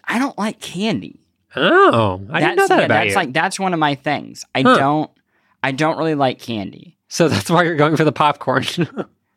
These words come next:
Speaker 1: Well, yeah, the thing that tastes, like, savory.
Speaker 2: And
Speaker 1: Yeah,
Speaker 2: why
Speaker 1: yeah,
Speaker 2: you
Speaker 1: yeah, yeah.
Speaker 2: didn't wanna actually shop at the candy store in the first place. That is very interesting.
Speaker 1: Yeah, I would never go into a candy store.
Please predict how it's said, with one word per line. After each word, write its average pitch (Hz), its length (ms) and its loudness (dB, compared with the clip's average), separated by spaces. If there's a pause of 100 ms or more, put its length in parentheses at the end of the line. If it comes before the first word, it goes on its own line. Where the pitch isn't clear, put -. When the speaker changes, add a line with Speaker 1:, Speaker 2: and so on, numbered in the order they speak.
(160)
Speaker 1:
Well, 175 100 2
yeah, 226 140 4
the 170 120 0
thing 190 180 0
that 175 120 0
tastes, - 340 -4
like, 165 220 -4
savory. 135 720 -4
Speaker 2:
And 143 220 -2
Speaker 1:
Yeah, 143 60 2
Speaker 2:
why 143 180 4
Speaker 1:
yeah, 156 80 -4
Speaker 2:
you 151 80 2
Speaker 1:
yeah, 156 60 4
yeah. 139 60 -2
Speaker 2:
didn't 151 280 4
wanna 135 260 2
actually 127 380 0
shop 131 280 0
at 139 60 -2
the 127 60 -4
candy 127 260 0
store 131 220 2
in 120 60 0
the 117 60 -2
first 143 220 -2
place. 107 200 -2
That 160 180 0
is 370 160 2
very 233 260 2
interesting. 226 500 -2
Speaker 1:
Yeah, 151 220 -2
I 151 100 0
would 185 140 -6
never 160 360 2
go 131 160 0
into 117 180 0
a 107 80 -2
candy 95 320 -12
store. - 260 -20